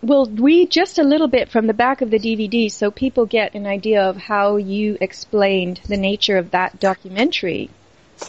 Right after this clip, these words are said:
And then we can go from there, because I would like to, uh, get the conversation into the, uh, counterculture. I had interviewed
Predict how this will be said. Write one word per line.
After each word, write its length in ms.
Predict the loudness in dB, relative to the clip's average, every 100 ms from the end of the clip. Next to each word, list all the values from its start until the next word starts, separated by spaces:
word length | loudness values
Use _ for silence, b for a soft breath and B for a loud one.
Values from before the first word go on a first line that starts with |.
| -20 _ _ b b b b
And 160 | 2 4
then 140 | 6
we 100 | 4
can 160 | 4 4
go 180 | 4 2
from 220 | 0 0
there, 220 | 2 2
because 400 | 0 -2 -2 -2
I 160 | -2 2
would 140 | 2
like 260 | 2 0 0
to, 320 | -2 0 -2 -2
uh, 260 | 2 2 0 -8 B B B B _
get 300 | 0 0 2
the 160 | 0 0
conversation 800 | 0 0 0 0 2 2 0
into 320 | 0 2 2 0
the, 340 | 2 2 0 -8 _ _ _ _ _ _ -4
uh, 320 | 0 2 0 -4 _ -16
counterculture. 1000 | -2 2 2 2 -2 -2 -2 -2 -6 -4 -2 0
I 120 | 2
had 180 | 2 2
interviewed 500 | 2 0 0 0